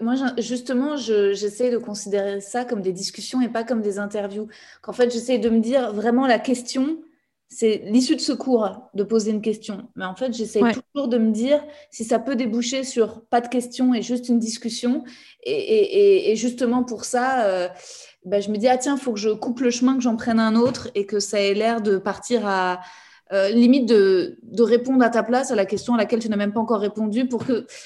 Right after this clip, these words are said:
Speaker 1: je me dis, « Bon, c'est un peu foireux, mais comme ça, ça évite le,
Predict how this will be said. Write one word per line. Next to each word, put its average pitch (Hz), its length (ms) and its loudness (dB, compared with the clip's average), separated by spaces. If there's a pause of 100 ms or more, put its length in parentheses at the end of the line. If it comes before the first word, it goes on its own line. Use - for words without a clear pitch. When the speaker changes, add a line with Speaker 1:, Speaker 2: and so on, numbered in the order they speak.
(140)
Speaker 1:
je - 120 0
me 220 100 6
dis, « 226 180 0
Bon, 233 240 4
c'est - 200 -4
un 196 120 -2
peu 240 140 -2
foireux, 240 540 2 (360)
mais 208 160 -2
comme 208 160 -2
ça, 240 180 -2
ça 240 200 -2
évite 208 500 0
le, 175 720 0